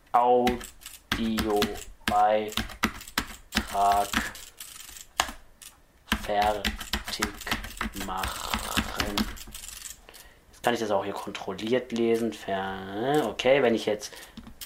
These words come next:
einmal nach links kurz gescrollt. Und wenn ich jetzt eine neue Zeile einfügen will, mache ich Leertaste, Punkt, Leertaste, also Leertaste und die Taste rechts daneben. Genau.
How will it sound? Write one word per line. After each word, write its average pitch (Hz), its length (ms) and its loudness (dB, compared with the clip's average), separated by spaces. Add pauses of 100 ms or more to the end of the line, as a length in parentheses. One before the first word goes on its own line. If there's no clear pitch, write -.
(140)
einmal 107 240 4
nach 98 160 2
links 170 400 4
kurz 131 300 4
gescrollt. 117 760 4 (360)
Und 127 120 2
wenn 139 100 6
ich 139 60 0
jetzt 135 140 4
eine 123 100 6
neue 113 140 6
Zeile 185 260 4
einfügen 151 400 2
will, 131 120 6
mache 113 180 4
ich 107 80 -4
Leertaste, 123 420 4
Punkt, 98 220 -6
Leertaste, 131 240 4
also 101 160 2
Leertaste 123 440 4
und 107 80 2
die 101 140 0
Taste 113 300 2
rechts 98 200 -2
daneben. 120 520 -2 (2750)
Genau. 185 340 4